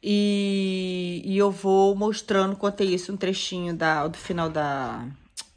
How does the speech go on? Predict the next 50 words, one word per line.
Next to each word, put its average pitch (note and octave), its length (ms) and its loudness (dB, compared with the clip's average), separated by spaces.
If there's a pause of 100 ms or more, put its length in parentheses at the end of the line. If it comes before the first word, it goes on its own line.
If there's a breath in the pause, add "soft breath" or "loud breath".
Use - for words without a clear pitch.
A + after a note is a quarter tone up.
lá E3 260 4
eu D#3+ 140 0
mostrando D3+ 360 -6
pra D3 120 -6
vocês D3 720 -8
da C#3 520 -4
cidade. F#3 800 -2 (320)
Enquanto E3+ 220 -4
isso, F#3 180 -4
eu F3+ 40 -6
vou F3+ 120 -8
dar F3+ 120 0
uma F3+ 140 -2
organizadinha F3 720 -4
aqui E3+ 220 -8
no E3+ 100 -4
meu E3+ 220 -4
quarto, D#3 440 -6
que - 100 -10
está E3 280 -10
uma F3 360 -6
bagunça. D#3 760 -8 (460 loud breath)
Gente, E3 140 -10
vocês E3 200 -6
não E3 80 -4
têm D#3+ 180 -6
noção, E3+ 300 -8
tenho C3+ 180 -8
até F#3 200 -4
vergonha F3 440 -4
de E3+ 120 -6
mostrar. F3 520 -10 (460 loud breath)
Então, F3 220 2
eu F3 40 4
vou F#3 140 2
dar E3+ 200 4
uma F3 200 0
rápida A3+ 580 0
mostrada G3 420 -4
aqui F3 120 -12
pra F3+ 140 -4
vocês F3 540 -6
e G3+ 40 -4
vou F#3 140 -6
colocar F3+ 400 -4
o E3+ 80 -2
vídeo E3+ 240 -8
pra - 160 -10
vocês F3 440 -10
verem, - 220 -18